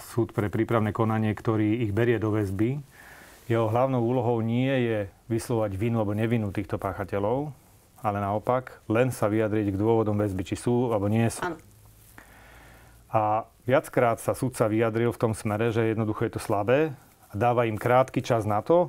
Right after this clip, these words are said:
Speaker 1: aby to doplnili svedkami. A celé je to postavené na jedinom človeku, ktorý je usvedčený teda nielen trémou, ale aj svojím vlastným doznaním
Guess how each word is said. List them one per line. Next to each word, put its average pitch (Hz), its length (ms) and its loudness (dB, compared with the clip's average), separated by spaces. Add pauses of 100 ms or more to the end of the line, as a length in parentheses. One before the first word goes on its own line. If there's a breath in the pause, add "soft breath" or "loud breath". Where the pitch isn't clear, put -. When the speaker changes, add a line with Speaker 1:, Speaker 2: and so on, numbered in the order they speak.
(160)
Speaker 1:
aby 110 160 0
to 120 100 -2
doplnili 117 480 0
svedkami. 107 540 -4 (1000 loud breath)
A 117 80 -4
celé 156 200 6
je 165 80 4
to 123 80 -2
postavené 143 320 0
na 131 160 2
jedinom 139 280 0
človeku, 127 400 0
ktorý 123 280 0
je 123 60 0
usvedčený 127 500 0 (200)
teda 113 200 0
nielen 117 280 2
trémou, 120 360 2
ale 117 200 4
aj - 80 -8
svojím 113 240 0
vlastným 113 360 0
doznaním 117 680 -2